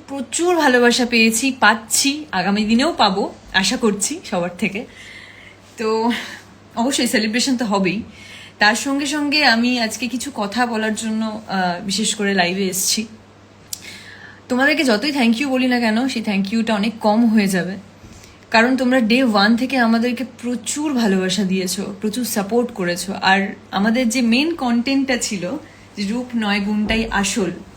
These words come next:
এটাকে তোমরা খুব ভালোভাবে নিয়েছো, অনেক পজিটিভ ফিডব্যাক পেয়েছি আমরা সেই প্রথম থেকে। আর এখনও, আহ, বিশেষ করে সোনারূপা আসার পর তোমরা প্রচুর ভালোবাসা দিয়েছো, এখনও তোমরা,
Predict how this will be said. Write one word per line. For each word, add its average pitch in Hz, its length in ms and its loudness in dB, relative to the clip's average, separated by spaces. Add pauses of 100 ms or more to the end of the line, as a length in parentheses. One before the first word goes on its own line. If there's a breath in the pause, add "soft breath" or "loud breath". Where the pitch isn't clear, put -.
(580 loud breath)
এটাকে 269 500 2
তোমরা 247 380 2
খুব 247 300 -6
ভালোভাবে 240 880 2 (100)
নিয়েছো, 226 500 2
অনেক 233 320 -2 (400)
পজিটিভ 233 480 -2
ফিডব্যাক 240 480 2
পেয়েছি 196 400 2
আমরা 180 340 -2 (100)
সেই 214 120 -4
প্রথম 196 360 -2
থেকে। 185 320 -4 (840 loud breath)
আর 196 100 2 (140)
এখনও, 294 560 0
আহ, 220 120 6
বিশেষ 240 260 2
করে 302 160 -2
সোনারূপা 269 500 0
আসার 233 240 2
পর 226 200 -4
তোমরা 208 540 0
প্রচুর 220 240 -4
ভালোবাসা 196 440 -2
দিয়েছো, 190 460 -2 (240)
এখনও 254 440 -2
তোমরা, 214 580 2